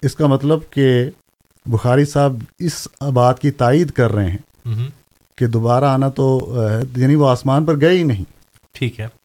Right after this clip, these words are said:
Speaker 1: اس لیے وہ یہ سوال کر رہے ہیں کہ وہ دوبارہ آنا کہاں سے، قرآن کریم میں کہاں لکھا ہے؟ تو بخاری صاحب ضرور یہ مانتے ہیں کہ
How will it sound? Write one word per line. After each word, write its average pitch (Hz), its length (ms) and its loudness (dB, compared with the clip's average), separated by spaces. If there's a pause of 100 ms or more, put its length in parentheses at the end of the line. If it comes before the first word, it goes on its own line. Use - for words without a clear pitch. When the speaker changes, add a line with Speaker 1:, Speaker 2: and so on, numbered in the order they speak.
(260)
Speaker 1:
اس 147 160 -2
لیے 185 180 4
وہ 165 100 4
یہ 147 80 6
سوال 127 280 0
کر 127 180 -2
رہے 127 140 0
ہیں 143 80 -2
کہ 147 80 0
وہ 135 80 2
دوبارہ 120 320 2
آنا 143 240 0
کہاں 139 220 0
سے، 127 140 -4
قرآن 113 320 -2
کریم 113 160 0
میں 107 80 0
کہاں 101 140 -2
لکھا 90 300 -6
ہے؟ - 220 -18 (920)
تو 120 640 2
بخاری 135 380 0
صاحب 156 240 0
ضرور 143 280 4
یہ 175 120 2
مانتے 127 400 0
ہیں 143 180 0
کہ 131 400 -2